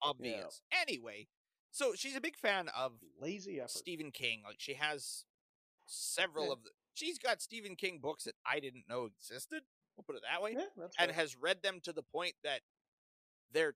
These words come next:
Speaker 2: taped together because they've fallen apart.
Speaker 1: Oh,
Speaker 2: Like,
Speaker 1: yeah, I've
Speaker 2: read,
Speaker 1: got some like
Speaker 2: reread,
Speaker 1: that.
Speaker 2: read, read, yeah.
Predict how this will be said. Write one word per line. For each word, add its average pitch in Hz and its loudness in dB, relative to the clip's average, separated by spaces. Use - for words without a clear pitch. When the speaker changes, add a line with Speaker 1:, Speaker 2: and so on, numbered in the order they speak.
Speaker 2:
taped - 4
together 147 2
because 113 -6
they've 120 -8
fallen 131 0
apart. 113 -4
Speaker 1:
Oh, 147 6
Speaker 2:
Like, 139 6
Speaker 1:
yeah, 139 0
I've 131 -2
Speaker 2:
read, 127 2
Speaker 1:
got 127 -2
some 123 -6
like 117 4
Speaker 2:
reread, 117 2
Speaker 1:
that. 110 -4
Speaker 2:
read, 113 -4
read, 110 -4
yeah. 107 -2